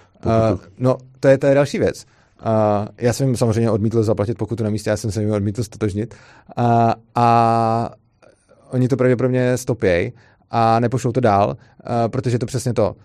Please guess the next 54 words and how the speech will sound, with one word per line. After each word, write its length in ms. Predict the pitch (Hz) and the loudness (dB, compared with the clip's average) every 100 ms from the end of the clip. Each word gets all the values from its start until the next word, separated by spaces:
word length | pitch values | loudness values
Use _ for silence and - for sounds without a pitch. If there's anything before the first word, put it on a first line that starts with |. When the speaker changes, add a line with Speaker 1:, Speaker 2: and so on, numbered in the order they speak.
| _ | _
Speaker 1:
To, 100 | 135 | -4
co 240 | - 156 - - | 0 0 -2 -8
chce 260 | - 127 | 0 2
ten 160 | 131 131 | 2 0
systém, 360 | 123 - 123 | 0 0 0
je 180 | 113 92 - _ | 0 -2 -4 _
prostě 220 | 113 127 | -8 -4
vybírat 400 | 110 110 139 139 - _ | -2 0 2 2 -2 _
pokuty 360 | 113 120 110 101 - | -6 -4 -4 -4 -2
od 140 | 113 | -2
lidí, 220 | 107 98 | -2 -4
kteří 220 | - 107 | -4 -4
platí. 240 | 107 92 - - - _ | -2 -4 -6 -12 -16 _
Prostě 280 | 123 127 - - | -8 -6 -6 -2
to 120 | 156 | 0
jsou 120 | 156 | 0
přesně 240 | 143 131 | -2 -2
takový 240 | 131 131 135 | -2 0 -2
ty 100 | 131 | -4
před, 360 | - 143 139 - _ _ | 0 -2 -2 -10 _ _
eh, 400 | - 127 120 120 | -8 -4 0 0
takový 200 | 120 143 | 0 0
ty 80 | 139 | 2
výzvy, 320 | 139 131 131 | 2 4 2
prostě 260 | 120 113 123 | 2 -2 -2
jako, 180 | 110 113 | -2 -2
že 160 | 120 | -2
někde 200 | 117 123 | 0 -2
s-, 320 | 117 123 123 | -4 -8 -10
si 140 | - 120 | -8 -4
blbě 180 | 120 113 | 0 0
parkoval, 420 | 120 151 139 135 | 0 2 4 4
tak 140 | 120 | 2
tady 180 | 127 123 | 2 0
dostaneš 380 | 117 127 113 123 | 0 -2 -2 -4
výzvu, 360 | 123 123 135 135 - - | -4 -2 -2 -4 -10 -14
eh, 200 | - 127 | -2 2
"Zaplať 340 | 123 113 147 | 4 4 2
to 120 | - 139 | 4 4
rychle, 420 | 135 - 139 131 - - | 4 2 0 0 -6 0
hlavně, 260 | 135 143 | 2 2
aby 140 | 135 131 | 2 0
ses 140 | 117 | 0
nehájil, 280 | 127 131 135 | 0 2 2
hlavně, 240 | 123 131 | 2 2
aby 160 | 127 127 | 0 -2
si 100 | - | 0
dal 120 | 123 | 0
prostě 240 | 117 - 131 | 0 -4 -4
kasič-, 340 | 107 113 - - | -2 -4 -10 -6
eh, 100 | 123 | -2
peníze 280 | 123 117 113 | 0 0 0
do 80 | 101 | 0
kasičky." 420 | 92 95 - | -4 -8 -10